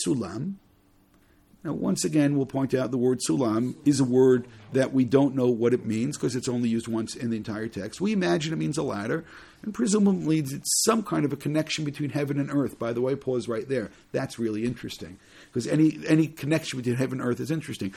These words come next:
Chazal already point out that sulam and Sinai have the same gematria,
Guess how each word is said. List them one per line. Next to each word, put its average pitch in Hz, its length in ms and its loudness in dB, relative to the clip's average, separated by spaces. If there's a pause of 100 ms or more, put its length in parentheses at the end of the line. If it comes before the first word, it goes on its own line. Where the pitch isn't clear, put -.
(120)
Chazal 156 760 4
already 127 400 4
point 120 320 -4
out 117 140 -4
that 117 200 -6
sulam 131 320 -2
and 139 120 -4
Sinai 190 340 2
have 135 160 0
the 135 60 -2
same 143 240 -2
gematria, 151 640 -2